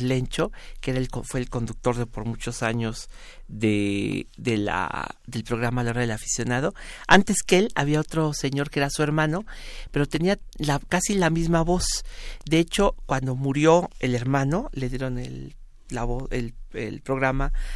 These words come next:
a Don Lencho y los patrocinadores no vieron la necesidad de decir que se había muerto el,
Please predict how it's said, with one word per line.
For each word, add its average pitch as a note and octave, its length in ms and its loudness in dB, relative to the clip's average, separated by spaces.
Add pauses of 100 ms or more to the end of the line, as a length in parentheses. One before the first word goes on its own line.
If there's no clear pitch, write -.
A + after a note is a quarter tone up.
(120)
a C3+ 140 2
Don C3+ 180 2
Lencho D#3 400 4 (340)
y D3+ 140 -2
los D3+ 240 -2
patrocinadores D3+ 920 -2
no D#3 80 -2
vieron D#3 220 2
la C3 80 0
necesidad B2 500 -4
de B2+ 120 -6
decir A2+ 340 -4
que - 80 -14
se - 80 -4
había B2+ 240 0
muerto C3 500 -2
el, G2+ 300 -8